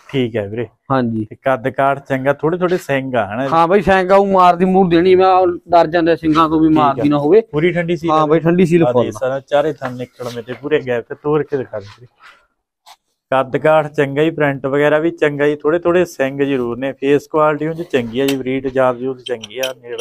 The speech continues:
Speaker 1: ਤੋਂ ਚੈੱਕ ਕਰ ਲਓ ਜੀ। ਕੀ ਰੇਟ ਰੱਖਿਆ ਸਰ ਮੈਂ ਇਹਦਾ ਜਾਇਜ਼ ਜਾ ਫਿਰ?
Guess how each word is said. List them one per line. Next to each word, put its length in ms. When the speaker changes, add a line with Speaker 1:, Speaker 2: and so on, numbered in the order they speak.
Speaker 1:
ਤੋਂ 60
ਚੈੱਕ 300
ਕਰ 160
ਲਓ 120
ਜੀ। 100
ਕੀ 160
ਰੇਟ 200
ਰੱਖਿਆ 340
ਸਰ 180
ਮੈਂ 120
ਇਹਦਾ 120
ਜਾਇਜ਼ 320
ਜਾ 120
ਫਿਰ? 120